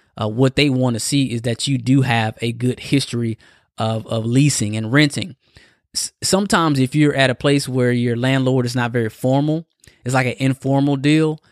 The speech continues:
uh, they don't necessarily have a lease contract for you to show, right? This is one way for you can pay them and it gets reported to the credit bureaus.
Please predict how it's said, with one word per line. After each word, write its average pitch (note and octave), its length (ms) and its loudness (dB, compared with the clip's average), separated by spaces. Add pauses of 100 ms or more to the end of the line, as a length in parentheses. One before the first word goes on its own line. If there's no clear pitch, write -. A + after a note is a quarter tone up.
(260)
uh, A2+ 240 -2
they B2 180 2
don't C#3 180 2
necessarily B2+ 340 2
have A#2+ 200 2
a A#2+ 40 -2
lease C#3 260 2
contract A#2 480 -4
for C3 40 -2
you B2 60 0
to B2 80 0
show, - 300 -2 (720)
right? A2+ 300 -6
This C#3+ 200 0
is C#3 140 0
one C3 400 2
way C3 320 4
for B2 140 -6
you B2+ 120 2
can A#2 140 -6
pay C3+ 240 0
them B2 440 2 (380)
and C#3 180 4
it C3 60 2
gets B2+ 240 -2
reported C3 580 2
to C3 120 -2
the A#2 100 -6
credit C#3 400 2
bureaus. A2+ 560 -2